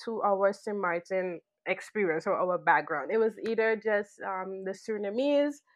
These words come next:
representation or A B C representation.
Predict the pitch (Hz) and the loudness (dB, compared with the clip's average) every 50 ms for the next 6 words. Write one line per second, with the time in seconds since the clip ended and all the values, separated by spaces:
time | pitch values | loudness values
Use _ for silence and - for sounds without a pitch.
0 | _ _ _ - - 262 262 262 269 262 240 254 240 233 233 - 240 226 220 233 | _ _ _ 2 4 4 4 4 2 0 0 2 0 0 2 0 2 2 2 -2
1 | - - 233 220 214 214 208 - - 220 220 214 208 208 208 208 208 214 - - | -2 -2 -2 -2 -2 -2 -4 -2 0 2 4 6 6 6 4 4 2 0 -6 -16
2 | - _ _ _ _ _ _ _ - 220 214 208 202 220 220 214 - 240 233 220 | -20 _ _ _ _ _ _ _ 8 8 10 8 8 4 -2 -2 -2 -2 0 2
3 | 208 202 202 202 196 190 190 180 175 - 185 165 170 - - 175 170 180 185 | 2 2 0 -2 -2 -2 -2 -2 -2 -4 -8 -8 -8 -8 -8 -10 -8 -10 -12